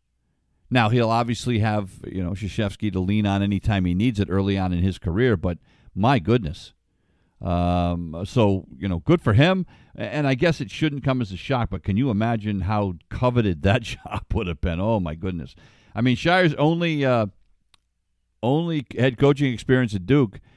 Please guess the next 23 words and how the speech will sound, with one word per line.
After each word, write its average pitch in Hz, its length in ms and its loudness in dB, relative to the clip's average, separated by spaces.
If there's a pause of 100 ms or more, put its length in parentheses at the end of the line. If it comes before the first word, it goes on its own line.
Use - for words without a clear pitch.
(200)
was 107 240 0
last 123 340 2
year 135 160 2
for 113 140 -2
one 120 340 2
game 113 420 0
when, 92 360 -2
uh, 57 60 -8
Krzyzewski 110 600 -6
couldn't 120 240 0
be 107 140 0
at 101 140 -4
the 92 60 -2
game 104 360 -2
because 90 360 -4
of 87 100 -6
covid 104 280 2
nineteen 98 420 0
protocols. 82 640 -6 (1500)
Uh, 82 440 -2
and, 90 320 -2
uh, 87 180 -2
he, 98 420 -2